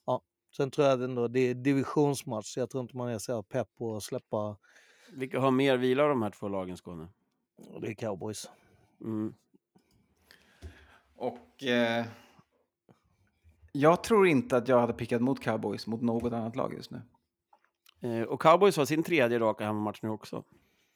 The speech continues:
Speaker 3: Ja, de är ju också,
Speaker 1: Ja,
Speaker 3: det,
Speaker 1: ja.
Speaker 3: de är väl inte så oväntade att de, eh, får en, en, eh,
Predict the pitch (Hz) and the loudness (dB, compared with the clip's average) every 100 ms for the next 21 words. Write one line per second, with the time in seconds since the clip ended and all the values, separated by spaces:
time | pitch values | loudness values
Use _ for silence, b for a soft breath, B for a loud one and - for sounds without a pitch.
0 | _ b b b b b b b b b | _ b b b b b b b b b
1 | b - 127 147 156 139 - 160 170 160 | b 2 8 10 10 8 6 8 8 8
2 | 147 180 175 165 165 160 117 165 151 151 | 8 8 8 8 6 4 2 2 4 4
3 | 143 131 120 120 120 110 107 95 - 104 | 4 4 4 2 0 0 -6 -10 -14 -10
4 | 104 - 65 67 - 123 113 110 104 - | -8 -8 -8 -8 -6 -2 0 0 -4 -4
5 | 113 113 110 104 101 | -4 -4 -6 -6 -8